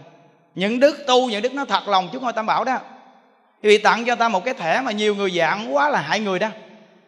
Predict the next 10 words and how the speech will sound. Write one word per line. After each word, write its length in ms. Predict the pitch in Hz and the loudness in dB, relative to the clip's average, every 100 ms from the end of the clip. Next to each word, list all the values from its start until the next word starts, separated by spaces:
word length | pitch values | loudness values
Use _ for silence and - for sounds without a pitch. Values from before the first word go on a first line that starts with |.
| _ _ _ _ _ - | _ _ _ _ _ -4
Người 220 | 214 214 | 0 4
này 180 | 208 202 | 2 2
là 100 | 190 | 0
không 180 | 226 | -2
có 80 | 247 269 | -4 2
cứu 220 | 294 359 | 2 4
được 140 | 233 | 2
họ. 400 | 170 160 180 - - - - _ _ _ _ _ _ | 2 0 0 -4 -20 -20 -20 _ _ _ _ _ _
Vì 80 | 202 | -4
học 200 | 214 208 | 0 0